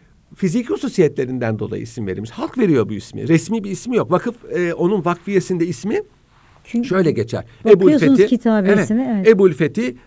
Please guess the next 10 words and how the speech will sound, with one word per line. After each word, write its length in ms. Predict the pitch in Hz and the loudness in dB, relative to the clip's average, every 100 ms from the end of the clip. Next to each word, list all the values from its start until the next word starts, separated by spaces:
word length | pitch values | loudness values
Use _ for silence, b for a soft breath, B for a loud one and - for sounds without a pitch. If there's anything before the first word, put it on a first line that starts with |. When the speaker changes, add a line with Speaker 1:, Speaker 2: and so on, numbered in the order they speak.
| - | -6
Speaker 1:
Muhammed 580 | 170 180 175 175 208 208 | -4 -2 -2 -2 -4 -6
Han 400 | 135 208 226 165 | -2 -2 -2 -2
Vakfı'dır." 520 | 165 - 143 113 85 | -2 -2 -6 -4 -6
diyor. 200 | 87 - - _ - | -8 -10 -20 _ -14
İsm-, 260 | - - | -14 -8
yani 200 | 175 135 | -6 -6
kit-, 260 | 135 190 147 | -8 -16 0
caminin 360 | 185 196 202 | 4 4 4
ismi 300 | 170 - 277 | 0 -4 -4
bu. 180 | 190 - | -4 -6